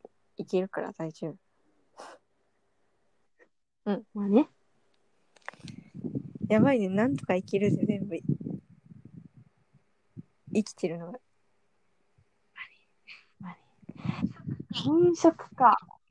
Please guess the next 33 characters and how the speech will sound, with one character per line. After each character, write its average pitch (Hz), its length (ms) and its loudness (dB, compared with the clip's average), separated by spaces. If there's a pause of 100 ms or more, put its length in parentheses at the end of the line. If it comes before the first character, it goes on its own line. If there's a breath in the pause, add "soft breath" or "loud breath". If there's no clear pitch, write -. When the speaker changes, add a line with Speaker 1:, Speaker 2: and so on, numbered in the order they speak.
(220)
Speaker 2:
ま - 80 -8
だ - 80 -8 (260)
視 - 160 0
野 208 80 10
に 180 140 8
入 185 120 6
れ - 20 4
て 202 120 0
な 202 120 6
い 190 80 6
か 180 100 4
ら 170 120 6
な。 170 100 4 (420)
Speaker 1:
そ 202 280 0
う - 40 -12
ね。 208 260 -2 (1900)
ち 277 180 -2
ー 247 60 -2
ち - 140 0
ゃ 190 60 2
ん 185 60 -2
は 175 240 0 (240)
ず 190 160 -4
っ 190 120 -6
と 220 120 8
い - 220 2
そ 190 300 6 (180)
う、 208 80 4
同 196 120 6
じ 208 100 -10
会 185 140 0
社 185 140 -6
に。 165 120 -4